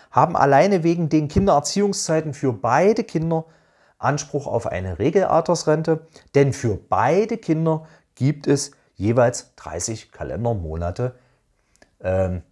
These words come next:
Pflichtbeitragszeiten zuerkannt. Das sind also sechzig, zehn mehr, als das, ähm, Gesetz hier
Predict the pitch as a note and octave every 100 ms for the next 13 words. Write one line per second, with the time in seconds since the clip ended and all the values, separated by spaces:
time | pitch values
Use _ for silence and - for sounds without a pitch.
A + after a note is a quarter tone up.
0 | _ _ _ _ _ _ F3 G3+ G3 E3
1 | F3+ D#3+ - D3+ D3 - C#3+ B2+ A#2+ A#2
2 | - G2+ G#2+ F2+ F#2 F#2 F2 - C#3+ F#3+
3 | - - E3+ - _ _ _ - C3 B2+
4 | A#2 A#2 C#3 C#3 - - G#2 - A#2+ A2+
5 | - - - A2 G#2+ G2+ G2 G#2+ G2 G2+
6 | - - A2